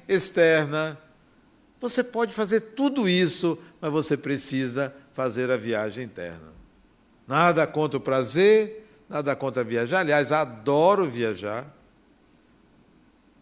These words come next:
Adoro viajar. Esse dia eu tava dizendo à minha esposa, "Fulana,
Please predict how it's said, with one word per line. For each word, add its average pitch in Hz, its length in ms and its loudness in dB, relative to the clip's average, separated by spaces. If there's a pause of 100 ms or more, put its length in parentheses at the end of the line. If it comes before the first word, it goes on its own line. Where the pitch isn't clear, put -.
(120)
Adoro 214 220 -8
viajar. 117 240 -4 (260)
Esse 202 240 -6
dia 165 140 -10
eu 180 100 -4
tava 151 200 -2
dizendo 127 260 -2
à 123 60 -4
minha 117 140 -8
esposa, 104 360 -10
"Fulana, 143 380 -8